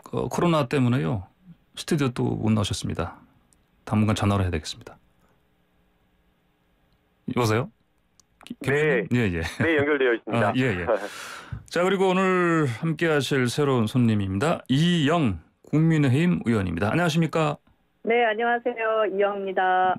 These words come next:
Speaker 1: 네, 반갑습니다. 오늘부터 이 초선 열전 하시는 소감 한 말씀 해주시면.
Speaker 3: 네,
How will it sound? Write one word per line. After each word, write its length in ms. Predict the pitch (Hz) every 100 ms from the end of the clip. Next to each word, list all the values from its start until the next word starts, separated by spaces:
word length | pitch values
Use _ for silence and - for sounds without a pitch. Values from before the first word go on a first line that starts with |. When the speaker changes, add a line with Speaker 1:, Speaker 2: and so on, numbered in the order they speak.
| -
Speaker 1:
네, 260 | 139 156
반갑습니다. 540 | 131 139 131 127 123 139
오늘부터 840 | 151 180 180 170 165 170 156 143 - -
이 100 | 143
초선 300 | 151 160 160
열전 540 | 135 127 139 117 110 - _ _ _
하시는 300 | - 117 123 110
소감 280 | 143 139
한 80 | 110
말씀 380 | 131 113 - 90 117 - _
해주시면. 380 | 120 - - - 92 - _ _ _ _
Speaker 3:
네, 440 | 180 170 170 170